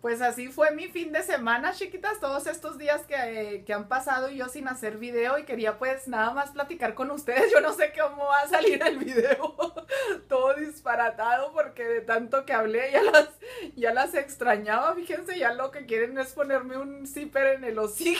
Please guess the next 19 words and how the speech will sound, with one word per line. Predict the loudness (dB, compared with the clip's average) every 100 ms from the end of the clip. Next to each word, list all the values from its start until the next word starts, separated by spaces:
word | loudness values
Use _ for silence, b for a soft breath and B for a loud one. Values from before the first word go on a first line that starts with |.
| 6
<laughs> | 6 8 6 4 2 _ -10 -8 -8 -10 -14 -10
Y | -10 -2
pues | 0 0
bueno, | 2 0 0
espero | -4 0 0 0
que | -4 -2 -2 -2 -4
les | -4 -4 0
haya | 0 0
gustado | -8 -6 -4 -4
esta | -4 -2 0 0 -6 -14 _
pequeña | -10 -6 -4 -2 -4 -2
plática, | -2 -2 -6 -2 -2
no | -2
sé | -6 -6 -4
cuántos | -6 -8 -12
minutos | -12 -8 -8 -8
va |
a | -8
salir, | -10 -10